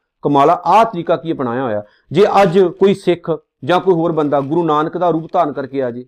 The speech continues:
ਜਿੱਦਾਂ ਆਪਾਂ ਤਸਵੀਰਾਂ 'ਚ ਦਿਖਾਇਆ, ਤੇ ਮੰਗਦਾ ਫਿਰੇ ਗਲੀਆਂ ਦੇ ਵਿੱਚ, ਆਪਾਂ ਗੱਲ ਥੋੜ੍ਹੀ ਕੱਢਾਂਗੇ।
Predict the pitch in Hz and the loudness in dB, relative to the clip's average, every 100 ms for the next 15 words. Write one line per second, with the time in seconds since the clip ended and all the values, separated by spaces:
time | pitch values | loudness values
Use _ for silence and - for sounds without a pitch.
0 | - 131 147 131 135 - 139 151 147 135 | -10 -4 -4 -4 -10 -8 -4 -4 -4 -6
1 | 131 127 127 _ _ _ _ _ _ _ | -2 -2 -4 _ _ _ _ _ _ _
2 | _ _ - 170 170 165 175 170 175 156 | _ _ -2 2 2 2 2 2 0 2
3 | 165 175 147 135 - 139 165 135 139 143 | 2 0 -2 -4 -6 -6 -2 2 2 0
4 | 190 156 131 117 | -4 -6 -6 -10